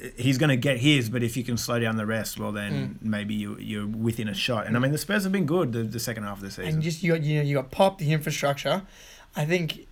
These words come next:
Speaker 2: the Spurs give them a lot of trouble. I think it says more about anyone might give the, like we said, the Clippers would give Denver trouble. I
Speaker 1: Yeah.
Speaker 2: think, I think they're so untested, and then they haven't been, like, they're four and six over their last ten.
Speaker 1: Mm.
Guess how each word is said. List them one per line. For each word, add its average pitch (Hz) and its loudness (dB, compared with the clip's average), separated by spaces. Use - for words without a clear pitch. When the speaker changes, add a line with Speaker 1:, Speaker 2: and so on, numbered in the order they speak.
Speaker 2:
the 160 -4
Spurs 135 0
give 143 -4
them 135 2
a - -2
lot 131 4
of 127 -6
trouble. 131 -2
I 131 0
think 202 2
it 170 -6
says 135 0
more 131 0
about 123 -2
anyone 160 0
might 143 -2
give 139 -2
the, 139 -2
like 139 -4
we 135 -2
said, 131 0
the 131 -6
Clippers 156 0
would 151 0
give 147 2
Denver 147 0
trouble. 143 2
I - 10
Speaker 1:
Yeah. 156 8
Speaker 2:
think, 151 -2
I 151 0
think 185 0
they're 180 2
so 180 6
untested, 147 0
and 139 0
then 139 0
they 139 4
haven't 170 0
been, 143 2
like, 147 -2
they're 147 0
four 180 2
and 156 4
six - 0
over 139 0
their 131 2
last 127 0
ten. 143 -2
Speaker 1:
Mm. 131 4